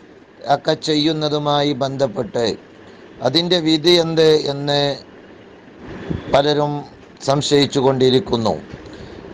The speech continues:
ഷാഫിഈ മദ്ഹബിലും മറ്റു മദ്ഹബിലൊക്കെ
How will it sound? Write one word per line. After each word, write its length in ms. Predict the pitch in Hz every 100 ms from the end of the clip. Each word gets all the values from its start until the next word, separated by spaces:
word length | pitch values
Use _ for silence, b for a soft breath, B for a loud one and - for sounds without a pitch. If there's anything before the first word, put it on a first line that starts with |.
| - - - -
ഷാഫിഈ 420 | - - 175 170
മദ്ഹബിലും 760 | 180 175 165 156 160 160 147 107 -
മറ്റു 240 | 120 -
മദ്ഹബിലൊക്കെ 1040 | 170 156 151 151 165 160 147 - 160 151